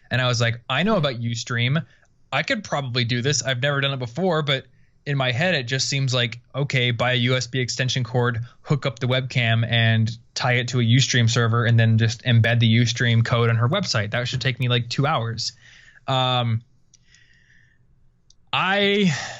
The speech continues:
got into some shit. That was, like, so she had two locations.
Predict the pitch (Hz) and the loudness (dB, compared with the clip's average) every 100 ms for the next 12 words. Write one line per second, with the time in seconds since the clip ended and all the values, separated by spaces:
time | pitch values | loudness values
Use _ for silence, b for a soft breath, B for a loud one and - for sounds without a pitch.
0 | B - 151 151 156 _ _ 160 160 147 | B -4 0 0 -4 _ _ 0 2 2
1 | 151 135 139 127 - 170 151 113 139 147 | 0 2 2 2 4 4 2 -2 -2 -2
2 | 160 151 143 127 113 - - _ b b | 0 0 0 -2 -6 -18 -20 _ b b
3 | b b b - 151 - 156 - 220 220 | b b b -2 0 0 0 0 2 2
4 | 190 196 190 - 196 190 190 185 | 0 -2 -2 -2 -2 0 0 -4